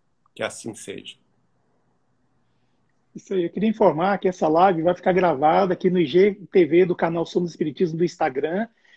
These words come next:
Speaker 2: e nós estamos presentes também no YouTube, canal Somos Underline Espiritismo, e também no Facebook temos uma página, canal Somos Espiritismo.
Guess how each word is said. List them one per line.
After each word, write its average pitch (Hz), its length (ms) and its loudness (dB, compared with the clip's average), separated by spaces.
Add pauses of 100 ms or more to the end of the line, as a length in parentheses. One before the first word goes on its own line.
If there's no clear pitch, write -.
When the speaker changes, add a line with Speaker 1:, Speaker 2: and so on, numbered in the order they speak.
(100)
Speaker 2:
e 185 60 0
nós 214 200 4
estamos 233 240 0
presentes 214 420 2
também 202 220 0
no 226 120 4
YouTube, 226 540 4
canal 196 320 2
Somos 226 400 0
Underline 180 400 0
Espiritismo, 202 720 -2
e 233 80 -2
também 214 240 2
no 214 80 0
Facebook 208 600 -4
temos 202 200 -2
uma 220 160 -4
página, 160 420 -6
canal 185 440 -2
Somos 202 240 -4
Espiritismo. 160 580 -6